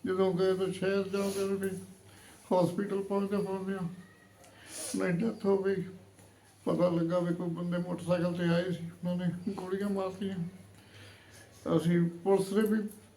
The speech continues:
ਬੰਦੇ ਜਿਹੜੇ ਅਸੀਂ ਐਫ ਆਈ ਆਰ ਦੇ ਵਿੱਚ ਜਿਨ੍ਹਾਂ 'ਤੇ ਸ਼ੱਕ ਸੀ ਸਾਨੂੰ, ਜਿਨ੍ਹਾਂ ਨਾਲ ਥੋੜ੍ਹਾ ਝਗੜਾ ਸੀਗਾ, ਅਸੀਂ ਤਾਂ ਉਹਦੇ ਉੱਤੇ,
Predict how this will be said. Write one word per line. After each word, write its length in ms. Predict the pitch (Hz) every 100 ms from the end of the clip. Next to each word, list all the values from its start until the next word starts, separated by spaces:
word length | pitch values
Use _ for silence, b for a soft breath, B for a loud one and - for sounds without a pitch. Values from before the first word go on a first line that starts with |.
| - - 247 - - -
ਬੰਦੇ 340 | 196 175 180 190
ਜਿਹੜੇ 260 | 196 190
ਅਸੀਂ 260 | 175 175 175 - - - - 180
ਐਫ 200 | 170 160
ਆਈ 160 | 175
ਆਰ 100 | 175
ਦੇ 80 | 185
ਵਿੱਚ 180 | 180 175 180 175 175 165
ਜਿਨ੍ਹਾਂ 220 | 180 196
'ਤੇ 140 | 175
ਸ਼ੱਕ 360 | 165 180 175 165
ਸੀ 120 | 170
ਸਾਨੂੰ, 420 | 170 170 175 175 170 - - -
ਜਿਨ੍ਹਾਂ 320 | 170 170 185
ਨਾਲ 180 | 180 175 -
ਥੋੜ੍ਹਾ 320 | 175 175 170 - -
ਝਗੜਾ 320 | 170 156 151
ਸੀਗਾ, 240 | 175 180 170
ਅਸੀਂ 100 | 170
ਤਾਂ 280 | 175 165
ਉਹਦੇ 260 | 170 170 180
ਉੱਤੇ, 200 | 175